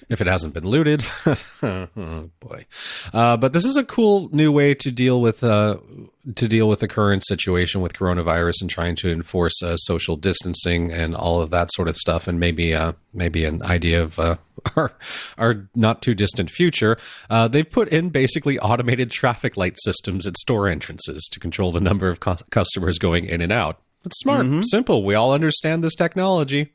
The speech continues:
Speaker 1: Green means go, red means stop, put up the lights. So the lights will signal when customers can enter stores based on individual store customer limits that are in line with the two-meter social distancing rules, U K, obviously,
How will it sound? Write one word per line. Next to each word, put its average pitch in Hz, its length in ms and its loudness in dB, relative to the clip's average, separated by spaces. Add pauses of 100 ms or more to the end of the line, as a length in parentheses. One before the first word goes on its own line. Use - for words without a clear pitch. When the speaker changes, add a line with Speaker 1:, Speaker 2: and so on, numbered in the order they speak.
Speaker 1:
Green 95 300 -2
means 139 260 2
go, 147 400 2
red 85 320 -6
means 131 280 -2
stop, 165 480 -2
put - 160 -4
up 101 140 -2
the 143 80 -4
lights. 151 420 2 (480)
So 113 260 4
the 107 60 2
lights 113 280 2
will 117 80 2
signal 127 360 2
when 117 120 2
customers 123 440 0
can 113 160 -4
enter 127 260 0
stores 120 400 2
based 101 300 2
on 95 120 0
individual 98 640 0
store 95 280 2
customer 92 400 -2
limits 143 380 2
that 90 100 -8
are 87 80 -2
in 85 100 -2
line 90 240 0
with 85 180 -4 (100)
the 82 180 -2
two-meter 92 520 2
social 90 320 0
distancing 87 500 0
rules, 90 280 0 (180)
U 85 160 -4
K, 80 260 -4
obviously, 104 520 0